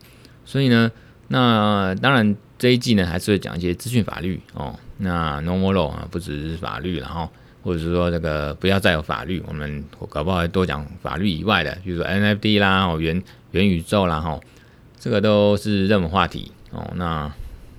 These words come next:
这个当然有机会跟这个电玩店的店长迪恩，哦，多多讨论一下，人家是投资达人，然后，嗯，你们可以多去听他的节目，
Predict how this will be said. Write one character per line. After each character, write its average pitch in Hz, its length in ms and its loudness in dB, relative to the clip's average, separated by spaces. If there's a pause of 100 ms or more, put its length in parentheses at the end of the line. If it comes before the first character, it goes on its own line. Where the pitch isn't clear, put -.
(440)
这 - 80 -12
个 90 100 0
当 90 200 0
然 80 220 -2 (640)
有 87 220 0
机 110 220 0
会 113 200 6
跟 101 380 2
这 98 80 0
个 82 420 2
电 110 160 2
玩 95 120 4
店 98 180 4
的 80 360 0
店 92 200 0
长 67 160 -8
迪 90 240 0
恩， 101 160 2
哦， 80 160 -6
多 87 140 -4
多 85 160 0
讨 - 220 -8
论 87 200 0
一 80 60 -4
下， 76 180 -4
人 80 180 -4
家 90 100 -2
是 90 220 -2
投 82 280 -4
资 110 200 -4
达 85 240 2
人， 80 200 0
然 76 100 -8
后， 98 180 -2 (280)
嗯， 80 380 -6
你 82 100 -4
们 85 180 -2
可 87 60 -4
以 85 100 2
多 85 220 -2
去 87 100 -2
听 82 220 -6
他 90 80 -2
的 76 80 -6
节 76 240 -8
目， 95 140 0